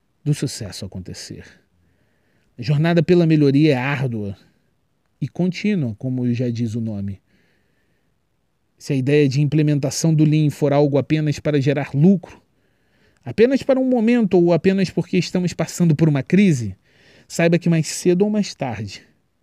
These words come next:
seu processo irá naufragar, naufragar. Pule deste barco o quanto antes. Lean é transformação de comportamento.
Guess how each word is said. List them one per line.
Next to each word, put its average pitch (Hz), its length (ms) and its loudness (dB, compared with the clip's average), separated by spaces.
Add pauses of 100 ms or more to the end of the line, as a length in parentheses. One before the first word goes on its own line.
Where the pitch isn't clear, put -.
(720)
seu 147 180 -2
processo 139 460 -4
irá 117 160 -4
naufragar, 113 560 -8 (160)
naufragar. 139 840 -4 (880)
Pule 170 520 0 (260)
deste 135 400 -4
barco 110 680 -8 (260)
o 156 100 -4
quanto 98 480 -12
antes. - 540 -20 (1080)
Lean 156 200 0
é 165 40 2
transformação 156 600 -2
de 139 100 -2
comportamento. 123 840 -6